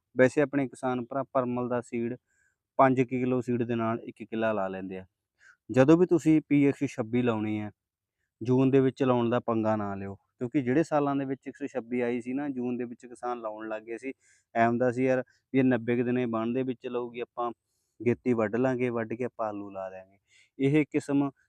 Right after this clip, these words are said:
ਜੂਨ ਦੇ ਵਿੱਚ ਟ੍ਰਾਂਸਪਲਾਂਟਿੰਗ ਹੋਣ ਵਾਲੀ ਕਿਸਮ ਜਿਹੜੀ ਇਹ ਨਹੀਂ। ਅੱਜ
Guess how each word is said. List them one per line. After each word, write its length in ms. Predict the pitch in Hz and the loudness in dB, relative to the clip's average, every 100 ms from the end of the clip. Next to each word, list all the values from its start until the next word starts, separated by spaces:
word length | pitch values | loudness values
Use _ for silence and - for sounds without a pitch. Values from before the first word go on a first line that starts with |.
| - | -14
ਜੂਨ 320 | 110 127 135 131 | 0 4 4 4
ਦੇ 120 | 131 | 2
ਵਿੱਚ 240 | 123 - | 0 -6
ਟ੍ਰਾਂਸਪਲਾਂਟਿੰਗ 680 | 127 120 117 - 123 117 120 113 | -6 -4 -4 -6 -6 -4 -6 -4
ਹੋਣ 180 | 113 | -4
ਵਾਲੀ 260 | 110 107 110 | -2 -4 -4
ਕਿਸਮ 420 | - 110 113 113 - _ _ _ _ _ _ _ _ _ | -8 -10 -8 -8 -10 _ _ _ _ _ _ _ _ _
ਜਿਹੜੀ 300 | 117 127 131 | 2 4 6
ਇਹ 100 | 135 | 6
ਨਹੀਂ। 300 | 131 104 107 - _ _ _ _ - 123 | 6 4 0 -2 _ _ _ _ 2 4
ਅੱਜ 200 | 127 | 4